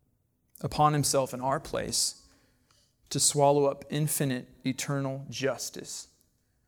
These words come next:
absorb it so that he might bring us back to him. Church, how he loves us. With that said then, that's the gospel.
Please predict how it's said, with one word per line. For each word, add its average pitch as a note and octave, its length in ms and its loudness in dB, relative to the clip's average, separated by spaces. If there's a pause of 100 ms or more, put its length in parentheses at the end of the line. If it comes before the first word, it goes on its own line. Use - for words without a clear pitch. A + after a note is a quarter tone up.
(240)
absorb C3+ 560 8
it - 100 -2
so - 200 2
that B2 120 -2
he C#3+ 240 0
might B2+ 400 -2
bring B2+ 380 -4
us A#2 240 -12
back G#2+ 400 -16
to A2+ 240 -12
him. - 340 -18 (1080)
Church, - 640 -8 (480)
how A2+ 380 -14 (460)
he - 240 -20
loves - 300 -20
us. - 380 -20 (4000)
With A#2+ 140 -8
that C#3 260 6
said B2 340 4
then, - 300 -10 (840)
that's C#3+ 460 6
the - 100 -2
gospel. - 600 -6